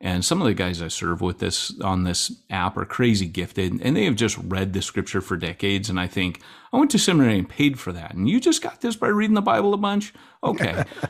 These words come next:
Speaker 1: But, uh, but that, that would be the free, free app. It
Speaker 2: Yeah.
Speaker 1: would be, uh, Through the Word. It's an
Speaker 2: Great.
Speaker 1: app. It's free.
Speaker 2: We will put that in the show notes.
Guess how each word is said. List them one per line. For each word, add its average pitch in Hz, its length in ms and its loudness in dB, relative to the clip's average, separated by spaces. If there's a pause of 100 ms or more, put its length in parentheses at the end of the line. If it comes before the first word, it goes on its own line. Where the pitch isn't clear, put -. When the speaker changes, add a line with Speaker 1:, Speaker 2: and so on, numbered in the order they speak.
(120)
Speaker 1:
But, 117 200 4
uh, 98 480 2
but 110 200 0
that, 147 260 -2
that 147 180 2
would 165 140 0
be 156 100 4
the 151 120 0
free, 151 420 -2
free 135 320 -4
app. - 180 -4
It 131 60 0
Speaker 2:
Yeah. 156 160 4
Speaker 1:
would 110 80 -4
be, 104 320 2
uh, 98 280 -4 (280)
Through 139 200 6
the 147 100 4
Word. 175 340 2 (240)
It's - 160 -8
an 110 80 2
Speaker 2:
Great. 107 100 4
Speaker 1:
app. 135 180 2
It's - 180 -6
free. - 340 0 (440)
Speaker 2:
We 123 120 0
will 113 160 -2
put - 280 -8
that 123 240 -4
in 120 140 -2
the 120 80 -4
show 143 220 -2
notes. 120 380 -8